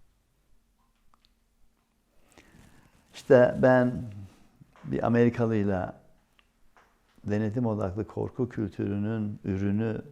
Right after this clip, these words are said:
birisi olarak evlenip, e, Kaliforniya'da doğmuş büyümüş özgür bir kadınla etkileşim içerisinde yavaş yavaş çok acı çektim ve acı çektirdim. Sonunda farkına vardım ki ya ben kötü bir insan değilim ve benim gibi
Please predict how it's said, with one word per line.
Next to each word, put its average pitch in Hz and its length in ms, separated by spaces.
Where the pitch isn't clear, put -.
birisi 101 300
olarak 95 460
evlenip, 90 460
e, 92 360
Kaliforniya'da 107 720
doğmuş 98 440
büyümüş 107 360
özgür 104 640
bir 92 160
kadınla 90 460
etkileşim 90 460
içerisinde 90 800
yavaş 101 380
yavaş 98 380
çok 220 200
acı 120 180
çektim 147 400
ve 139 60
acı 117 200
çektirdim. 92 680
Sonunda 127 380
farkına 113 420
vardım 110 280
ki 123 80
ya 120 200
ben 120 100
kötü 120 280
bir 117 60
insan 101 360
değilim 107 280
ve 98 180
benim 135 300
gibi 104 300